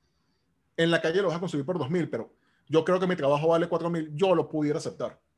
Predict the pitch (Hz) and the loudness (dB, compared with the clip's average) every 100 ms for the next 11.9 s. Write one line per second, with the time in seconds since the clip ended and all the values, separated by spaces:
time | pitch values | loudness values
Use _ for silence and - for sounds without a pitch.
0 | _ - 143 127 117 117 123 156 131 143 | _ -4 -4 -2 -6 -4 -4 -4 -4 -4
1 | 175 180 156 147 - 160 - - 120 113 | -2 0 0 -2 -2 -4 -4 -10 -8 -8
2 | 113 127 151 - - - _ _ _ _ | -4 -2 -2 -4 -10 -20 _ _ _ _
3 | _ _ _ _ 143 165 185 196 175 190 | _ _ _ _ -6 -2 0 0 2 2
4 | 185 180 180 139 139 156 160 156 156 151 | 4 2 0 -2 -2 -2 -2 -2 -2 -2
5 | 143 143 113 - 127 123 160 170 170 175 | -2 -4 -6 -10 -14 -2 2 4 2 0
6 | - 143 123 139 156 170 170 175 147 139 | -4 -4 -2 0 0 -2 0 0 0 0
7 | 175 165 135 151 156 165 135 135 147 156 | -2 -2 -4 -2 0 0 0 -2 0 0
8 | 156 156 135 120 123 139 113 135 104 90 | 0 -2 -2 -2 -2 -2 -4 -4 -6 -12
9 | _ _ _ - 143 143 143 127 117 123 | _ _ _ -6 -2 0 0 -2 -2 -2
10 | 131 208 202 - _ _ _ _ 123 113 | 2 2 2 -4 _ _ _ _ -6 -6
11 | 120 120 120 127 123 120 127 185 175 | -6 -6 -6 -4 -4 0 2 2 -2